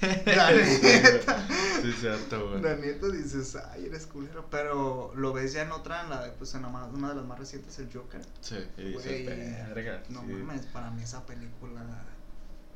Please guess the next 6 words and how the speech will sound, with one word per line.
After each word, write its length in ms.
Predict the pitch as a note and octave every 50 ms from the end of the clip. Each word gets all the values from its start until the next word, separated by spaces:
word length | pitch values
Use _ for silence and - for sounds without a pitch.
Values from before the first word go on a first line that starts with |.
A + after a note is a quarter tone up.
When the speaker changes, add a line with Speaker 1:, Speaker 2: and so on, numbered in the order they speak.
| - -
Speaker 2:
Sí, 420 | - - A#2 A2+ A2+ A2+ A#2 A#2+ A#2 G#2+
güey, 140 | G2 F#2+ F#2 - -
también 320 | - G#2 G2+ G2+ G2+ G2+
para 220 | G2 A#2 A2+ A2 G2+
mí, 280 | F#2+ G2 A2 B2 B2+ C3 - - - - - - -
verga. 360 | F#2+ G2+ G#2 G#2+ G2+ G2+